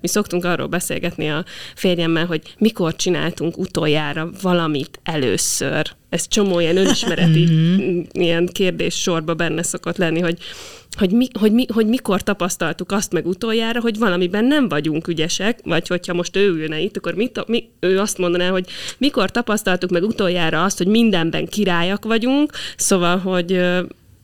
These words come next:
Speaker 1: hogy igazából mindent el lehet kezdeni megtanulni. Úgyhogy én sarkallak arra, hogy valamikor, nem mondjuk négy és hét között, mikor a mi-, a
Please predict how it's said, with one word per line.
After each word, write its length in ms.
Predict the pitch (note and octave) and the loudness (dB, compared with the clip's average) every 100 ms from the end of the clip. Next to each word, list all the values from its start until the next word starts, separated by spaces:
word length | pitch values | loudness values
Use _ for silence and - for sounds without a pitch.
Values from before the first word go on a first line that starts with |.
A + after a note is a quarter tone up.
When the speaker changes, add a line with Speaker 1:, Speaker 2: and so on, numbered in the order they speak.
| _ - - | _ -8 -2
Speaker 1:
hogy 200 | F#3+ - | -2 0
igazából 420 | G3+ G3 F#3+ F#3 | -2 0 0 2
mindent 340 | G3 F#3 D#3 - | 2 2 -2 -6
el 180 | - F#3 | -8 -6
lehet 260 | - - - | -6 -8 -6
kezdeni 360 | E3 E3+ C#3+ | -4 -4 -4
megtanulni. 640 | C3+ F3 - F3+ F3 F#3+ F#3 - _ G3 | -4 -6 -8 -6 -2 -4 -6 -14 _ -12
Úgyhogy 300 | - G#3 - | -4 -4 -2
én 200 | G3+ G3+ | -2 0
sarkallak 720 | - B3 A3 - D#3+ D3 - | 0 2 2 0 -4 -4 -4
arra, 280 | F3 E3+ E3+ | -4 -2 -2
hogy 280 | E3+ D#3+ - - - - | -2 -6 -8 -14 -20 -12
valamikor, 600 | G3+ G#3 E3+ D3+ - G#3+ G#3+ | -2 0 0 -2 -2 -2 0
nem 140 | F#3 | 2
mondjuk 280 | E3+ F3 F3 | 2 0 0
négy 220 | F#3 E3+ | 0 0
és 160 | F3 - | -2 -4
hét 220 | E3+ - | -6 -8
között, 300 | F3 F#3 F3+ | -6 -4 -4
mikor 240 | E3 E3 | -4 -4
a 60 | D#3+ | -4
mi-, 160 | E3 - | -4 -8
a 420 | E3 D#3+ D3+ - | -6 -4 -2 -4